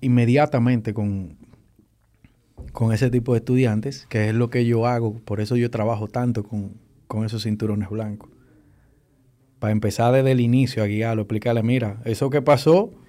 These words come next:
es totalmente normal. O sea, eso es lo que pasa, esto es algo que no es de fuerza, es algo, es, es algo técnico, es algo que tú vas a aprender. O sea, pero tienes que tener paciencia."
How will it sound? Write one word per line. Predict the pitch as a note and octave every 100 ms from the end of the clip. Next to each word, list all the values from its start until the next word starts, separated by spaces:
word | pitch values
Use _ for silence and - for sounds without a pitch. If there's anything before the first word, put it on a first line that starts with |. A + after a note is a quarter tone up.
| _ _
es | A#2+
totalmente | A#2 A#2+ C3+ D3+ D3 C#3 C3
normal. | A#2+ G#2+ G2 G2+ _ - _ _ _ _ _ _ _ _ _ _
O | -
sea, | A#2+ A2+
eso | A2 B2
es |
lo | B2+
que | C3
pasa, | B2+ C#3 E3 E3
esto | B2+ B2+ C3
es |
algo | C3 C#3+ C#3+
que | C3+ A#2
no | A2+ A#2+ C3
es | C3
de | A#2+
fuerza, | B2 B2 C#3 C#3
es | B2+
algo, | B2 B2 B2
es, | A2+ A#2+ - - -
es | B2+
algo | C3 C3 B2
técnico, | C3 D#3+ E3+ E3 D3
es | B2+
algo | C3 B2+
que | A#2+
tú | B2+
vas | B2+
a |
aprender. | A#2+ A#2 G#2+ B2+ F#3+ - _ _ _ _ _
O |
sea, | - A#2
pero | B2 A#2+
tienes | A2 A#2+ B2+
que | C3+
tener | B2 A#2+ B2
paciencia." | A2 - C3+ B2 - G#2